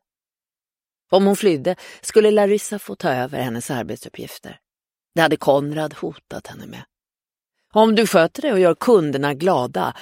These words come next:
då behöver du inte oroa dig för din dotter. Men bara om du uppför dig. Fattar du?" Tamara fattade. Hennes tolvåriga dotter skulle skonas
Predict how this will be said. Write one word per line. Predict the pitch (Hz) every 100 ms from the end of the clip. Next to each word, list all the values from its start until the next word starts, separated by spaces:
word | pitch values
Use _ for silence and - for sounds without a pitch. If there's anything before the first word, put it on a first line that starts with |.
| - - -
då | 196
behöver | 160 147
du | 175
inte | 196 214
oroa | 247 175 151
dig | 180
för | 214 208
din | 202 202
dotter. | 214 _ - 107 92 _ _ _ _ _ -
Men | 202 190
bara | 170 139
om | 165 220
du |
uppför | 247 - - 139
dig. | 185 175 _ _ _ _ -
Fattar | 180 208 143
du?" | - - _ _ _ _ _ _ _ _ _ _ _
Tamara | - 147 127 127
fattade. | - 123 _ - - 190 _ _ _ _ _ _ _ _ -
Hennes | 196 196 208 -
tolvåriga | 233 202 170 185 202
dotter | 196 190 - 190
skulle | - 208
skonas | - - 147 139 175 156